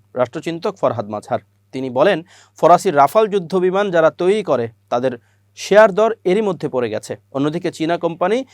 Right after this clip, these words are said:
শেয়ার দর বেড়েছে। রবিবার এক আলোচনা অনুষ্ঠানে তিনি এ পর্যবেক্ষণ তুলে ধরেন। পাকিস্তান ভারতের যে যুদ্ধ আমরা দেখতে পাচ্ছি সেটা অত্যন্ত দ্রুত বেগে শেষ হয়েছে। শেষ হওয়ার অনেকগুলো কারণ রয়েছে। সবচেয়ে বড় কারণ হলো যুদ্ধে এই প্রথম ফরাসি প্রযুক্তি ইউরোপীয় প্রযুক্তি যেমন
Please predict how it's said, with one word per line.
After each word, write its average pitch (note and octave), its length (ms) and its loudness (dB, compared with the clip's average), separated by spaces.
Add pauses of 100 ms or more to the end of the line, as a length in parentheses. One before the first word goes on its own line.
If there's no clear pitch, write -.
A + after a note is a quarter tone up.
(140)
শেয়ার A#3+ 460 -2
দর C#3+ 160 -2
বেড়েছে। A2 360 -8 (180)
রবিবার C#3 320 2
এক D3+ 160 -4
আলোচনা D3 300 -2
অনুষ্ঠানে E3 340 -6
তিনি D#3 260 -6 (360)
এ F3 100 0
পর্যবেক্ষণ B2+ 560 -6
তুলে D3+ 220 -4
ধরেন। A#2+ 220 -2 (840)
পাকিস্তান A3 460 4
ভারতের A3+ 360 2
যে A3+ 100 -2
যুদ্ধ G3+ 340 -4
আমরা F#3 200 4
দেখতে F3 280 -2
পাচ্ছি C#3 360 -4
সেটা E3 280 0
অত্যন্ত D3 560 -2 (100)
দ্রুত C#3 240 -6
বেগে C3+ 220 -4
শেষ - 280 -10
হয়েছে। G#2+ 300 -8 (160)
শেষ - 260 -8
হওয়ার C3+ 160 2
অনেকগুলো E3+ 600 -2 (420)
কারণ D#3+ 300 4
রয়েছে। G2 360 -10 (100)
সবচেয়ে C3+ 380 -2
বড় C#3+ 220 4
কারণ F#3+ 220 0
হলো D3 260 0 (360)
যুদ্ধে F3+ 340 2
এই D#3+ 240 2
প্রথম E3+ 440 -2
ফরাসি C3 340 -2
প্রযুক্তি D3 440 -8
ইউরোপীয় G#3 540 -4
প্রযুক্তি D#3+ 420 -6
যেমন C3+ 300 -4